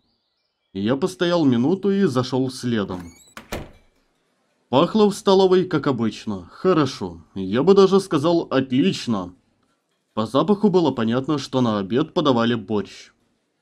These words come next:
Я заметил, как Рэй усердно машет мне. Я подошёл к столику. «Я порцию тебе взял». «Ого, надеюсь, это не доставило тебе неудобств?» «Да ничего, всё нормально».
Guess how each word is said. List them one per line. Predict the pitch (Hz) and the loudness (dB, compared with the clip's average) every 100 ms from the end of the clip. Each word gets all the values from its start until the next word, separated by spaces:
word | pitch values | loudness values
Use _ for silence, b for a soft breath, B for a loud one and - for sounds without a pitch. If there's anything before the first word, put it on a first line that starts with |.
| _ _ - | _ _ -8
Я | 104 107 | -4 -2
заметил, | 104 113 165 202 196 | 0 0 2 4 4
как | 190 - | 2 0
Рэй | 156 151 | 2 4
усердно | 139 135 131 151 156 | 4 2 -2 0 0
машет | 123 110 123 135 | 0 -2 -4 -2
мне. | 156 120 92 82 _ _ _ _ _ - | 0 -2 -4 -12 _ _ _ _ _ -12
Я | 95 95 117 | -6 -4 -2
подошёл | 156 165 190 147 | -2 0 2 0
к | |
столику. | - - 127 101 98 90 85 _ _ _ _ _ _ _ _ _ _ _ _ _ _ _ - | -4 -2 -2 -2 -6 -14 -18 _ _ _ _ _ _ _ _ _ _ _ _ _ _ _ -10
«Я | 101 117 180 | -4 0 0
порцию | 196 196 123 - 123 117 | 2 2 0 -4 -2 -2
тебе | 117 113 | -2 -2
взял». | 113 107 101 90 - _ _ _ _ _ _ - | -2 -4 -6 -8 -18 _ _ _ _ _ _ 2
«Ого, | 156 127 151 185 110 98 | 2 6 8 8 8 0
надеюсь, | 139 180 160 131 131 127 131 | 2 4 4 2 2 0 0
это | 131 | -2
не | 117 110 | 0 -2
доставило | 107 - 117 160 208 | -4 -4 -2 2 4
тебе | 202 135 110 | 4 4 4
неудобств?» | 110 151 131 98 - - _ _ _ _ _ _ _ _ _ - | 0 0 0 -2 -10 -20 _ _ _ _ _ _ _ _ _ -4
«Да | 175 151 262 247 | -4 0 4 6
ничего, | 214 156 127 98 92 92 | 6 6 0 -4 -6 -10
всё | - - 123 180 | -12 -4 2 6
нормально». | 202 151 117 98 92 90 | 6 6 4 0 -6 -12